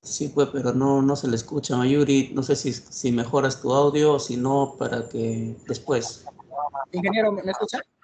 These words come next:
Speaker 1: Sí, ahora sí. Avanza, avanza.
Speaker 2: Ingeniero, ¿me escucha?
Speaker 1: Sí.
Speaker 2: Ya.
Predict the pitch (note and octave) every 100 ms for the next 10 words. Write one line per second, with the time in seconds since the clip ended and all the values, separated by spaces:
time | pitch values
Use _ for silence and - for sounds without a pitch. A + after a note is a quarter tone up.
0 | - - _ _ - D#3+ C#3+ C#3+ C3+ A#2+
1 | A2+ - - - _ _ _ _ _ _
2 | B2+ C3 B2 A2 A2 - _ _ _ _
3 | F#3 G3+ G3 F3+ G#3 A#3+ - - - -
4 | - _ - D#3 A#2 A2+ - - - _
5 | - _ _ _ _ _ _ _ _ _
6 | _ _ _ _ _ _ _ _ D#3